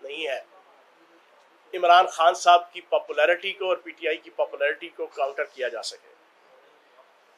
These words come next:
तो नून लीग की क़यादत अपने तई शायद ये समझ रही है कि हुण असी नवाज शरीफ साहब, सुल्तान मफरूरुद्दीन साहब को लेकर आएंगे, शायद वो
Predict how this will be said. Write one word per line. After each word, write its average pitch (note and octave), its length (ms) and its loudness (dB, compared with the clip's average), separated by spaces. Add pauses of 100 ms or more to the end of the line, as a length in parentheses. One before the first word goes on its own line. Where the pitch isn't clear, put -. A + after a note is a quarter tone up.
(560)
तो G3+ 100 -6
नून C4+ 320 -2
लीग C4+ 200 -2
की C4+ 100 -14
क़यादत A#3 500 2
अपने C4+ 300 0
तई B3 240 -4
शायद A3+ 420 0
ये A3 60 -6
समझ A3+ 300 -6
रही A3 140 -8
है A3+ 160 4
कि A3+ 100 -10
हुण G3+ 140 -4
असी G#3+ 220 -8 (720)
नवाज A3 280 8
शरीफ A3+ 280 -8
साहब, F#3+ 260 2
सुल्तान G3 420 -4
मफरूरुद्दीन G3 640 -12
साहब F3 260 -2
को E3+ 80 -12
लेकर C#3 260 -10
आएंगे, G#2 320 -14 (880)
शायद B3 320 6
वो B3+ 480 4